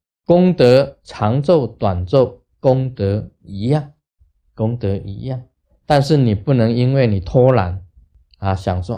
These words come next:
，“哎呀，持短咒，偷懒一下。”你不能有这种心，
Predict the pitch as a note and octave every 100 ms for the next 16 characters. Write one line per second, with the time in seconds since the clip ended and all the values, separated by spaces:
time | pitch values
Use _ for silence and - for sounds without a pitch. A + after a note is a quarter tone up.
0 | - A2+ G#2 F2+ - - C3 G2+ G#2 B2+
1 | A2 - _ _ _ _ - B2+ B2 F#2
2 | G2 G#2+ A#2+ A2 - _ _ _ _ B2
3 | G#2+ F3+ D#3+ D#3 G#2+ C#3 A#2+ F#2+ - C3+
4 | C#3